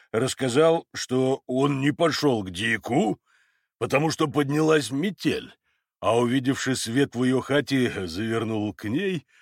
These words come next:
в намерении провесть вечер с нею.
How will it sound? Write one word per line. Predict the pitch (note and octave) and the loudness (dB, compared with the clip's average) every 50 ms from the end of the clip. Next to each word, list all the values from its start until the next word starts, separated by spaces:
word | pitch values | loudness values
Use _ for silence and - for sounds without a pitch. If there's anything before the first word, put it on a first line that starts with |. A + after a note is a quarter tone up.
| _ _ _ _ | _ _ _ _
в | - F#2+ G2+ A2+ A#2 | -8 -6 -4 -2 0
намерении | B2 B2+ C3 B2 A#2+ C3 C#3+ E3+ F3+ F#3 G3 | 0 2 0 2 2 0 0 0 -2 -4 -6
провесть | F#3+ D3 - F3+ F3 C#3+ B2+ C3 C#3 - - - | -6 -4 0 0 2 2 2 2 0 -2 -6 -8
вечер | A#2+ G2 G2 G2 - - - - D#3 C#3+ | -6 -4 -2 -4 -4 -4 -6 -6 -6 -6
с | - - - - - | -10 -10 -10 -10 -12
нею. | - D2 C2+ C2 B1+ B1 C2 D2 D2 - | -12 -12 -12 -12 -10 -12 -12 -14 -16 -18